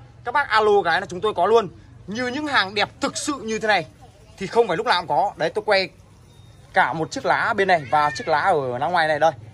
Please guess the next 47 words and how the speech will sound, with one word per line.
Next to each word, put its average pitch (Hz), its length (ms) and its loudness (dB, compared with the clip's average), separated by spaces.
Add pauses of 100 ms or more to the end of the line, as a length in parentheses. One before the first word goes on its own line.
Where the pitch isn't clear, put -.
(420)
Đấy, 123 140 -6 (180)
gần 156 180 0
có 156 60 -16
khủng 156 160 -10
khiếp 196 120 -2
không? 185 140 2 (100)
Đều 156 220 0
màu 143 320 0
chăm 196 120 0
chắm 180 200 -2
luôn. 214 160 6 (560)
Và 160 80 -2
chúng 165 120 -8
tôi 208 160 2
không 277 300 2
có 254 140 6
làm 196 260 -2
màu 180 180 4
bất 262 220 2
cứ 254 80 -4
một 269 80 -2
cái 220 100 -6
gì 202 120 -6
cả, 139 160 4 (160)
đều 147 220 4
đánh 160 120 2
xi - 160 -4
sáp 277 200 2
trần. 185 180 4 (600)
Đấy, 143 180 0 (240)
chờ 196 140 2
vân 180 120 0
gỗ 226 100 0
mộc 185 260 4
đã. 135 160 0 (2000)
Từ 202 100 2 (260)
cuối 214 260 6
đến 196 120 -2
dạ 202 240 4
đây, 165 120 6
và 139 80 -6
tôi 160 200 -6
quay 165 200 2
cả 139 120 -4
cái 127 160 -10
cuối 156 360 -2
cái, 160 260 -4